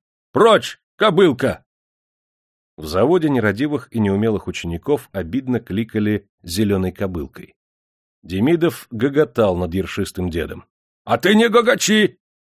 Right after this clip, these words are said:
грозил мастерко. «Гляди, по рукам хвачу! Ну что опять робишь?» Демидов был упрям. Долго трудился он под началом строгого мастерка и дошёл до умельства.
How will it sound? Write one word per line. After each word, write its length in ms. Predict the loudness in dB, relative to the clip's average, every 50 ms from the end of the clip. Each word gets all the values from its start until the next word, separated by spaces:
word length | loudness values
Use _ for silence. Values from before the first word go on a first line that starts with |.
| _ -8
грозил 380 | -2 0 0 0 2 2 0 0
мастерко. 640 | 0 -2 -4 -4 -6 -6 -6 -8 -12 -12 -12 _ _ _ _ _ _ _ _ _ _ _
«Гляди, 400 | -4 2 2 2 4 4 2 2
по 160 | 2 2 2 2
рукам 380 | 2 2 4 2 2 2 2
хвачу! 560 | 2 2 0 2 2 0 0 0 0 -2 _ _ _ _ -4
Ну 180 | 0 2 2 2
что 500 | 0 -4 -14 _ _ 0 0 2 4 2
опять 380 | 2 2 4 4 4 4 4
робишь?» 580 | 2 4 4 4 4 2 0 -2 -2 -6 -18 _ _ _ _ _ _ _ _ _ _ _ _ _ _
Демидов 480 | -6 -4 0 0 0 2 2 0 -2 0
был 200 | -2 -2 -2 -2
упрям. 480 | -4 -6 -8 -10 -10 -10 -12 -14 -18 _ _ _ _ _ _ _ _ _ _ _ _ -2
Долго 400 | -2 0 0 0 -2 -2 -4 -4
трудился 460 | -2 -2 -2 -2 -2 -4 -2 -4 -4
он 100 | -6 -4
под 140 | -6 -6 -6
началом 420 | -6 -6 -4 -4 -2 -2 -2 -4
строгого 480 | -6 -6 -4 -4 -2 -2 -2 -2 -2 -2
мастерка 680 | -4 -4 -6 -8 -12 -12 -8 -2 0 0 0 0 -4 _ _ _ _ _ _ _ _
и 180 | -6 -4 -4 -4
дошёл 520 | 0 0 -2 -2 -2 -4 -2 -2 -2 -2
до 120 | -2 -2 -2
умельства. 720 | -2 -2 -2 -4 -6 -8 -8 -12 -16 -16 -16 -20 -20 _